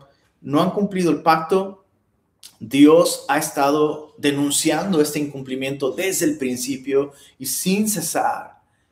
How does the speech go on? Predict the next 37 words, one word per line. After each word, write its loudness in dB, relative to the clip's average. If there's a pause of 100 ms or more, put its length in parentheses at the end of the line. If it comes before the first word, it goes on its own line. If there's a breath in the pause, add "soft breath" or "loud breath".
(340)
y -8
ya 4
llegó 4
el 2
punto -2
de 0
no -4
retorno. -8 (720)
Dios 0
va 0
a -6
hacer -6
válidas 0
estas -8
cláusulas 0
del -6
pacto 0 (380 loud breath)
y -14
todas 4
estas -6
maldiciones -4
están -10
sobre -6
nosotros. -12 (420 soft breath)
Todas 2
estas -4
maldiciones -4
nos -8
van -4
a -8
alcanzar. -12 (1000)
Eh, -8
esto -2
no 0
es -2
una -8
prueba. -4